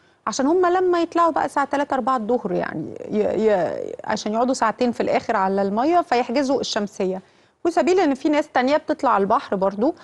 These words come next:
آه، عايزين ي-، ي-، يقعدوا على البحر فيلاقوا ال-، ال-، الصف الأول كله ما عليهوش حد فعليًا، ولكن كله مرمي عليه فوطة، مرمي عليه حاجة. فهنا دول يقول لك: "ما هي ال-، احنا بقالنا ساعتين شايفين الشماسي فاضية، كراسي فاضية،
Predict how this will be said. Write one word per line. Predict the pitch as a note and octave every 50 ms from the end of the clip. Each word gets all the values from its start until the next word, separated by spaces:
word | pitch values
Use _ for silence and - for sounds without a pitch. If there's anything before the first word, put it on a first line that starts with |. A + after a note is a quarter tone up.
| - _ _ _ _ _ _
آه، | - A3
عايزين | A#3+ A#3+ C4 C#4 B3+ F4 G4 G4+
ي-، | F#4+ F#4+ F#4 F4+ F4 E4+ F4 E4+ D#4+ D#4 D4+ C#4 C#4 C#4+
ي-، | D4+ D4+ D4 D4
يقعدوا | D4+ D#4 D4 E4 D#4 F4+
على | C4 A3
البحر | G#3+ D4+ - -
فيلاقوا | D#4 - D4 C#4+ C#4 E4+ D4+ D#4+ E4+ D#4+ - - _ _ _ _ _ _ _ _ -
ال-، | - A3+ B3 A3+
ال-، | - A#3+ A3 - A#3+
الصف | A#3 G#3 - D4 C#4+ - D#4
الأول | C4 C4+ D4 D4 -
كله | - D#4+ E4 D#4+ D#4 D4+ E4+ G4+ A4 -
ما | - A#3
عليهوش | G#3+ A#3 A#3 A3+ E4+ E4 -
حد | - - C#4 C4 A#3+ G#3 -
فعليًا، | - - A#3 G#3 G#3 A#3 C#4+ D#4+ D4+ D4+ D4
ولكن | A3+ G#3 A3+ C4+ - C#4+ B3
كله | A#3 - B3+ C4+ C4+ C#4 C#4 C4+ - - - - _ _ _ _ _
مرمي | A3 A#3+ C4 B3+ A#3+
عليه | G#3+ A3 A#3
فوطة، | A#3 - A#3+ A#3+ A3+ - G#3+ G#3
مرمي | G#3 G#3 G#3+ A3 A3 G3+
عليه | F#3+ G3 G#3
حاجة. | F#3+ - G3+ G3 F3+ F3+ F3 - - - - - _ _ _ _
فهنا | - A3 A3 B3+ D4+ F#4+ F#4+ F4+
دول | D#4+ C4+ E4+ F4 F4 D4+
يقول | D#4+ C#4+ E4 E4
لك: | D#4 D4+ - - - -
"ما | A3+ A#3 A#3+ B3+
هي | A#3+ B3
ال-، | A3+ - - C#3+ C#3 A2+ - - - - G#2 G2+ G#2
احنا | - - C#4 A#3
بقالنا | B3+ D4 E4 D#4
ساعتين | - - - A3 - D#4 D#4+ F4+ G4+
شايفين | F#4 - B3+ A#3+ - D4+ D4 E4
الشماسي | C#4+ C4+ - - B3+ B3+ - - D#4+
فاضية، | - - B3+ A#3 G#3+ C4+ C#4 E4+ - - _ _ _ -
كراسي | A#3+ A#3+ C4 - D4
فاضية، | - B3 A#3 G#3+ - C4 D4+